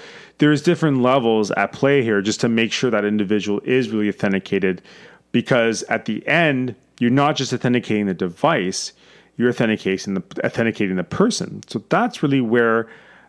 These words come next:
um, cyber criminals are trying to steal your authentication, because they know a lot of people are still using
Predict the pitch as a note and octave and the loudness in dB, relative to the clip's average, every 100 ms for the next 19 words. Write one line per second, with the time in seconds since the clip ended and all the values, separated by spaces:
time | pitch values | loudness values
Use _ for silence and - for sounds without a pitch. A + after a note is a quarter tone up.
0 | - G2 F#2+ F#2+ G2 - - - C3+ C#3 | -8 -2 -2 -2 -4 -8 -8 -2 0 2
1 | D3+ - B2+ A#2+ A#2 A2+ - - - A2+ | 0 0 0 2 2 2 -2 -8 -6 -6
2 | - C3 A#2+ - - C#3 C#3 B2 A2+ A#2+ | 0 0 0 -4 0 2 2 2 0 -2
3 | G#2+ G2+ G#2 G#2 - G#2+ F#2+ G#2 G#2+ F#2+ | -2 -2 -2 -4 -2 -6 -6 -6 -6 -4
4 | G2 G#2 B2+ B2+ A2+ A2 G#2+ G#2 A2+ A2+ | -2 0 2 2 2 0 0 -2 -4 -4
5 | G#2 - A#2+ A2+ G#2+ G#2 G#2 G2 | -4 -4 -2 0 0 0 -2 -4